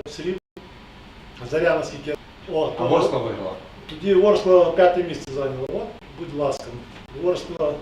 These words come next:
Speaker 1: йде в Єврокубки, а Олександрія разом з нами відпочиває. Так що... Бо нам, якби ми теж даже виграли і вони в нічю зіграли, то нас теж це не влаштовувало. Ми свої очки загубили трішечки раніше. Тому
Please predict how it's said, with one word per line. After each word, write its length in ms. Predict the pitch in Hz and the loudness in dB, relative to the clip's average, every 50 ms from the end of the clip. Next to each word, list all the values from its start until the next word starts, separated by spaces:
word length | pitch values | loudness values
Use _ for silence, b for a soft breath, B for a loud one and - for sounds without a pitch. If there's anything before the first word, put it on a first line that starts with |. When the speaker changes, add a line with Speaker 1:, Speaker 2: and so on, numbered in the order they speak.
| - 151 151 | -10 -14 -8
Speaker 1:
йде 220 | 143 165 175 175 | -2 0 0 0
в 200 | 156 147 160 165 | 0 0 -4 -4
Єврокубки, 760 | 165 160 160 143 - 175 220 214 - - - 180 185 185 180 - | -4 -4 -4 -4 -4 -6 -6 -6 -6 -8 -4 -2 0 0 0 2
а 300 | 160 156 156 156 151 - B B B B B B - - - 156 | 4 6 6 6 4 4 B B B B B B -20 -12 -8 -6
Олександрія 680 | 156 147 139 - 160 160 151 147 139 175 180 170 165 | -6 -4 -4 -4 -4 -4 -4 -2 2 4 4 4 4
разом 280 | 143 139 147 156 147 127 | 2 0 0 -2 -4 -6
з 160 | 120 120 165 | -6 -4 -4
нами 200 | 185 180 143 143 | -4 -2 -2 -4
відпочиває. 600 | 139 - - 139 127 - 127 123 120 117 117 113 110 - - - - - - - - - - 143 | -6 -6 -10 -12 -12 -12 -10 -10 -10 -10 -10 -12 -14 -16 -20 -20 -20 -20 -20 -20 -20 -20 -18 -16
Так 100 | 143 143 139 139 - | -14 -14 -14 -14 -14
що... 100 | 147 147 143 139 139 135 - - B B B B B - 120 120 | -12 -12 -10 -10 -12 -14 -16 -18 B B B B B -16 2 6
Бо 80 | 190 202 | 6 8
нам, 360 | 220 233 226 214 214 208 196 | 8 8 8 6 6 4 4
якби 300 | 185 185 - 190 220 214 | 4 4 4 4 4 6
ми 100 | 208 196 | 6 6
теж 500 | - - 220 208 175 175 185 180 175 175 | 6 6 8 8 10 10 10 10 10 8
даже 240 | 185 190 180 180 185 | 8 6 6 6 6
виграли 560 | 180 180 233 254 185 190 190 180 170 165 165 | 4 4 4 4 4 6 6 6 4 4 2
і 80 | 165 165 | 2 2
вони 220 | 170 180 180 175 | 2 4 2 2
в 100 | 170 170 | 2 -2
нічю 200 | - - 180 175 | -6 -6 -6 -6
зіграли, 480 | 151 156 151 156 165 156 156 151 147 156 | -4 -4 -2 0 2 4 4 2 2 -2
то 60 | 156 | -4
нас 180 | 165 160 156 | -4 -6 -6
теж 400 | - - - 175 165 147 139 - | -6 -6 -6 -6 -6 -6 -8 -8
це 80 | - 143 | -8 -8
не 100 | 135 135 | -8 -6
влаштовувало. 480 | 127 123 131 - - 131 120 117 113 117 B B B B B - | -8 -8 -10 -12 -10 -8 -8 -8 -8 -10 B B B B B -6
Ми 100 | 208 240 | -6 -4
свої 260 | 240 233 226 226 220 | -4 -4 -2 -2 -2
очки 220 | 214 - - 240 196 | -2 -2 -2 -2 0
загубили 460 | 185 180 175 180 180 190 185 185 170 - - - - - - - - - - - - | 0 2 2 2 2 2 2 2 2 0 -2 -8 -14 -16 -20 -20 -20 -20 -20 -14 -10
трішечки 500 | 190 196 185 - - - - - - 156 | -8 -4 -4 -4 -4 -4 -6 -6 -6 -4
раніше. 400 | 151 147 139 123 120 117 - - - - - | -4 -4 -4 -4 -6 -8 -10 -12 -14 -16 -16
Тому 320 | 135 135 139 139 135 | -16 -16 -14 -14 -14